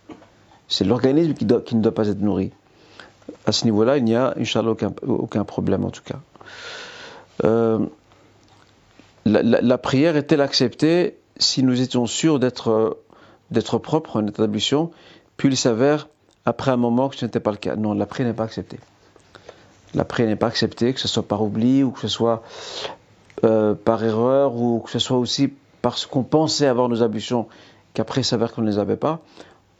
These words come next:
Euh, je rappelle, l'une des conditions fondamentales de validité de la prière, c'est le fait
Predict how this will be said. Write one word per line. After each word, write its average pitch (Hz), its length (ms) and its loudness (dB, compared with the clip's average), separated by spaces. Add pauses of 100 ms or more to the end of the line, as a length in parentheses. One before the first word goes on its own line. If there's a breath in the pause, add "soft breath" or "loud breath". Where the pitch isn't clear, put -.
(180)
Euh, 107 60 0
je 107 100 2
rappelle, 131 460 0 (400 soft breath)
l'une 113 180 2
des 107 120 2
conditions 123 640 0
fondamentales 117 720 0
de 104 80 -2
validité 117 600 0
de 101 120 -2
la 104 120 2
prière, 110 440 -2
c'est - 120 -4
le 98 100 0
fait 113 280 -4